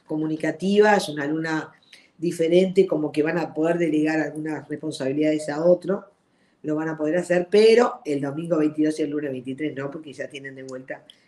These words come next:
la luna en Piscis y algo, aunque no quieran final. Cuando yo hablo de un final,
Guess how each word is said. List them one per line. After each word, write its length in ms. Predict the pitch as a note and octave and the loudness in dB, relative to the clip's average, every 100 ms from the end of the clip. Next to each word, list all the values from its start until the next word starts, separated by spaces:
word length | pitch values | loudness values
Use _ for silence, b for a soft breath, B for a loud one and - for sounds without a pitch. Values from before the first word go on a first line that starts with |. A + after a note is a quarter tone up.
| - | -8
la 160 | C3 | -4
luna 220 | C#3 C#3 C#3 | -4 -4 -8
en 100 | C3 | -10
Piscis 520 | C3 B2+ D#3+ D#3 _ _ - | -12 -10 -10 -10 _ _ -2
y 120 | D3+ | 0
algo, 360 | D3 D#3 E3 - - _ - | 2 0 0 -8 -20 _ -4
aunque 320 | D#3 D3+ D3+ | -4 0 0
no 140 | F3+ | 0
quieran 320 | F3+ F#3 F3+ | 4 6 6
final. 260 | F3 D#3 C#3 | 4 -2 0
Cuando 200 | F#3+ G3 | 0 0
yo 160 | G#3 E4+ | 2 4
hablo 140 | E4+ | 6
de 100 | A#3+ | 6
un 80 | G3 | 4
final, 520 | - C#3+ C#3 D#3+ F#3+ | 0 -6 -4 -2 -4